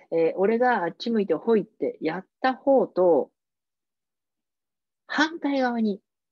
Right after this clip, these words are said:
首を。いきます。じゃんけんぽい。あっち向いてほい。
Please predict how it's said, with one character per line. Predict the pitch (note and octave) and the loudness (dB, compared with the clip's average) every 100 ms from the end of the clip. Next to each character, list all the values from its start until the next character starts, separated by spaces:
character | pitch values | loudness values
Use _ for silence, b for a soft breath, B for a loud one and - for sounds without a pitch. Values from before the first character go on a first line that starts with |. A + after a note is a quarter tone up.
| _ | _
首 | - D#3+ C#3+ | -8 -2 0
を。 | B2+ - _ _ _ _ _ _ _ _ _ - | 0 -4 _ _ _ _ _ _ _ _ _ -12
い | B2+ | -10
き | |
ま | G2+ | -10
す。 | F#2 _ _ _ _ _ _ - | -16 _ _ _ _ _ _ -14
じ | C3+ F#3+ | -4 -2
ゃ | A3+ | 0
ん | G3+ C#3+ A2 - | -4 -6 -14 -10
け | - F3 C3 | -6 -4 -6
ん | G#2+ - - _ | -12 -16 -20 _
ぽ | A#3 | -4
い。 | A3+ - _ _ _ _ _ _ _ _ _ _ _ | -4 -6 _ _ _ _ _ _ _ _ _ _ _
あ | D3 | -10
っ | D#3 _ - | -10 _ -12
ち | - F#3+ | -4 -4
向 | D3+ B2 | -4 -8
い | G#2+ | -10
て | - G#2 F2+ - | -10 -10 -8 -2
ほ | |
い。 | B3 | -2